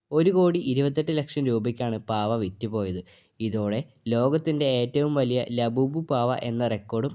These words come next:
ഈ പാവ സ്വന്തമാക്കി. വില കൂടുതലാണെങ്കിലും ഇഷ്ടപ്പെട്ട നിറങ്ങൾ നേടാനുള്ള തിരക്കിലാണ് ലബൂബു ആരാധകർ.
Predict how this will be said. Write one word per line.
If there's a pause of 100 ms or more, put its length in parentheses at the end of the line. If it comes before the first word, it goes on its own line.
ഈ
പാവ
സ്വന്തമാക്കി. (500)
വില
കൂടുതലാണെങ്കിലും
ഇഷ്ടപ്പെട്ട
നിറങ്ങൾ
നേടാനുള്ള (120)
തിരക്കിലാണ് (200)
ലബൂബു (140)
ആരാധകർ.